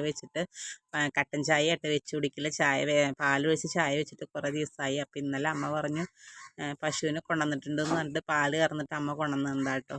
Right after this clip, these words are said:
അങ്ങനെ പിന്നെ ഇന്നലത്തെ ഉപ്പുമാവ് ഉണ്ടായിരുന്നു, അത് ഞാൻ തിളപ്പിച്ച്, ആ, തിളപ്പിച്ചു, ഒന്ന് ചൂടാക്കി.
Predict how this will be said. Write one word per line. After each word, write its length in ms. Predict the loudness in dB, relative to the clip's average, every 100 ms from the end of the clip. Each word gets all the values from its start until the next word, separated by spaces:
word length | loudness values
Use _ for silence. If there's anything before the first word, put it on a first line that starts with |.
| -8
അങ്ങനെ 280 | -6 -4 -2
പിന്നെ 200 | -2 -2
ഇന്നലത്തെ 320 | -4 -4 -6
ഉപ്പുമാവ് 380 | -8 -6 -4 -2
ഉണ്ടായിരുന്നു, 400 | 2 2 0 -2
അത് 100 | 0
ഞാൻ 140 | 0
തിളപ്പിച്ച്, 520 | -2 -2 -4 -10 -4 0
ആ, 100 | 2 2 -2
തിളപ്പിച്ചു, 540 | -4 -6 -6 -12 -6
ഒന്ന് 180 | -6 -6
ചൂടാക്കി. 720 | -4 -2 4 4 4 0 0